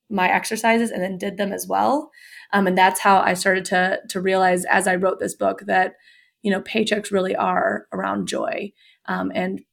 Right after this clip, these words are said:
intention is really around fulfillment, right?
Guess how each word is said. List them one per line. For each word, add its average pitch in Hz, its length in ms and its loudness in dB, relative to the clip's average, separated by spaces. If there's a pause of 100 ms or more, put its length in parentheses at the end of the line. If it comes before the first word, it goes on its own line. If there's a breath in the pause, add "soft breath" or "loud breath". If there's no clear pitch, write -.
(160)
intention 196 760 2
is 180 240 0
really 185 200 0
around 185 300 -2
fulfillment, - 720 -4
right? 202 360 4